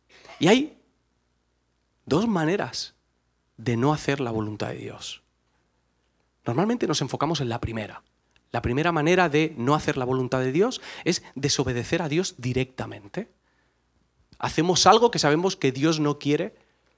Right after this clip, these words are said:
que hagamos, algo que ya consideramos mal incluso. No hace falta que Dios nos lo diga,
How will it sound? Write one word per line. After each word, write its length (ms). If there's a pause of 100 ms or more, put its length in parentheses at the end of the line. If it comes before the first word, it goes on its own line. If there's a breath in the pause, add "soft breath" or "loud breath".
(220)
que 80
hagamos, 500
algo 220
que 140
ya 160
consideramos 560
mal 200
incluso. 440 (240 loud breath)
No 60
hace 100
falta 200
que 120
Dios 260
nos 220
lo 100
diga, 360